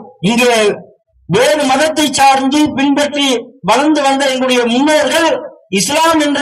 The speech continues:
உயர்ந்த மார்க்கம் அது அறிமுகப்படுத்தப்பட்ட போது அவருடைய சமத்துவம், அவருடைய நேர்மை, அதை பார்த்து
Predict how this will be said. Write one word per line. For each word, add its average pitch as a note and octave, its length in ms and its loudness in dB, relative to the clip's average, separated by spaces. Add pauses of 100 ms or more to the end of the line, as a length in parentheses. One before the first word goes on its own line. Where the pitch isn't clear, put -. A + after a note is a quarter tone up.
உயர்ந்த D#4+ 440 2
மார்க்கம் C#4+ 480 0 (320)
அது - 240 0
அறிமுகப்படுத்தப்பட்ட D4 1000 0
போது D4 260 0
அவருடைய C4 400 -2 (480)
சமத்துவம், D4 680 0
அவருடைய B3 320 0
நேர்மை, D4+ 520 0
அதை A#3+ 240 0
பார்த்து C#4+ 460 0